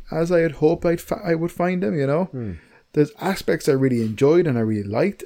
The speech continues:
Speaker 1: and I think there's, uh, yeah, there was parts of it I, I thought were great and stuff. Hugh Grant is brilliant in it. Um, like, it's like, it's like, it was, it's like I liked it.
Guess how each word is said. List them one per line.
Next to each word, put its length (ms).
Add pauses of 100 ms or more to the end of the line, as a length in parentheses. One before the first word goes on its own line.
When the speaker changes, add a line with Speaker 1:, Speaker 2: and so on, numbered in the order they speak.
(120)
Speaker 1:
and 120
I 100
think 260
there's, 320 (480)
uh, 420 (1000)
yeah, 140
there 60
was 120
parts 340
of 100
it 280
I, 80
I 40
thought 180
were 120
great 340
and 100
stuff. 320 (180)
Hugh 200
Grant 360
is 100
brilliant 420
in 100
it. 180 (440)
Um, 380 (380)
like, 320 (840)
it's 160
like, 280 (560)
it's 160
like, 320
it 80
was, 320
it's 100
like 120
I 40
liked 320
it. 200